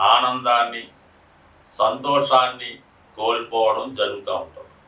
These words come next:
So, బాల్యం నుంచి చూసుకున్నప్పుడు, ఇప్పుడు ఇదే వృశ్చిక రాశిలో ఈ చిన్నపిల్లలు అంటే, టెన్త్ క్లాస్లో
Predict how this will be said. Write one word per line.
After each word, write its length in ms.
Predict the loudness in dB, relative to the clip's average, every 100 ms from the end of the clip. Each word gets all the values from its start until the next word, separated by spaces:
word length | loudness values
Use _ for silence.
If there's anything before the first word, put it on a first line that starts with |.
| _ _ _ _ _ _ _ _ _ _ _ _ _ -10
So, 80 | -4 2
బాల్యం 460 | 6 4 2 -4 -8 -10
నుంచి 200 | -14 -16 -12
చూసుకున్నప్పుడు, 600 | -12 -8 -4 -4 -4 -6 -6
ఇప్పుడు 200 | -8 -10 -10 -12 -12
ఇదే 240 | -6 -4 -4 -6 -18 _ _
వృశ్చిక 320 | -16 -12 -4 2
రాశిలో 380 | 2 2 -2 -4 -4 -6 -14 _ _ _ _ _ -16
ఈ 40 | -8 -2
చిన్నపిల్లలు 520 | 0 0 0 0 -2
అంటే, 120 | -4 -4 -2
టెన్త్ 220 | -2 -2
క్లాస్లో 340 | 2 2 0